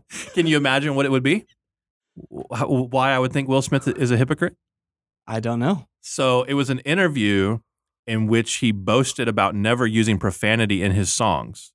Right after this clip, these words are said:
Speaker 1: in his, in his rap songs.
Speaker 2: Yeah.
Speaker 1: In fact, uh, the rapper Eminem famously, like, ridicules him for that.
Speaker 2: Yeah.
Speaker 1: But Will Smith doesn't use profanity in his music. But in the interview, he, like, cursed two or three times.
Speaker 2: <laughs>
Speaker 1: And they, of course, they ble-, you know, they little, the,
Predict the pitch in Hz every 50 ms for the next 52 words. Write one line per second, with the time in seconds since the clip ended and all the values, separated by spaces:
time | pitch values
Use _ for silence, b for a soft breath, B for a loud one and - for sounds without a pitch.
0 | _ - 101 101 107 98 - - - _ - 110 101 95 92 95 101 95 - -
1 | - 80 65 - 120 123 117 110 104 104 _ _ _ _ _ _ _ _ _ -
2 | 90 85 - 90 85 82 - 90 85 - 98 98 90 87 95 98 87 90 85 -
3 | 95 87 90 85 87 90 87 85 82 98 90 85 82 - - 82 80 78 78 71
4 | - 80 78 73 60 - _ _ _ - 98 95 95 90 90 - 87 76 76 -
5 | - 78 78 73 67 71 110 107 104 101 107 _ _ _ _ _ _ _ - 101
6 | 95 113 113 110 - - 117 104 101 92 - - 98 98 95 98 80 101 98 98
7 | 95 90 - - - _ _ _ - - - - - 196 240 214 135 - 65 64
8 | - - 98 95 98 107 107 90 95 117 151 147 107 78 - - _ _ _ _
9 | _ _ _ _ _ _ _ _ 120 117 143 - 160 165 160 147 143 175 233 254
10 | 196 147 120 110 113 120 117 - 135 123 120 123 117 113 110 101 _ _ _ _
11 | _ _ _ _ - - 139 127 139 131 - - - - - - 139 139 135 127
12 | - 123 113 110 - 143 135 101 82 65 95 - B 87 98 B 605 539 B B
13 | B B B B _ _ _ _ _ - 113 113 110 117 120 117 - 156 - -
14 | 117 101 95 110 117 107 117 107 101 92 92 95 92 98 104 101 98 92 101 98